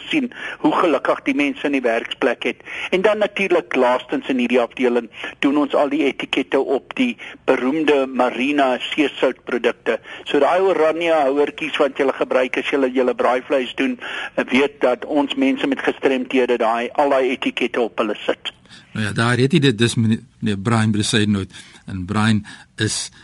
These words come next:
Speaker 2: die, eh, hoof daar by die vereniging daar in Nelson Mandela Bay. En Brian, iets wat my baie, eh, amuseer en wat interessant vir my is, is die wyse hoe julle daar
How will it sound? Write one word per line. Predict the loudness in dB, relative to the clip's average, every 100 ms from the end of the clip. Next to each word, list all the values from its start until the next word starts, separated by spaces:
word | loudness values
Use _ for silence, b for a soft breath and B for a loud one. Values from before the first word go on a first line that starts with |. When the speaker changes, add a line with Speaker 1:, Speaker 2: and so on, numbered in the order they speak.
| B -10
Speaker 2:
die, | -4 -2 -2 -4
eh, |
hoof | 0 0 0
daar | -2 -6 -8
by | -8 -8
die | -8
vereniging | -8 -4 -4 -4 -6 -6
daar | -6 -6 -6
in | -6 -4 -4
Nelson | -6 -6 -6 -6 -4
Mandela | -4 -4 -4 -6 -6
Bay. | -6 -6 -6 -8 -8
En | -8 -4
Brian, | 0 0 -2 B B B
iets | -4 -2
wat | 0
my | 0 -2
baie, | 0 0 2 2 -2 B B B
eh, | -8 -8
amuseer | -4 -2 2 4 2
en | 0
wat | -6 -6
interessant | -6 -4 0 2 2
vir | 0
my | -2
is, | -2 -4
is | -6 -4
die | -2 0
wyse | 0 0
hoe | 2 2
julle | 0 0 0
daar | -2 -4 -6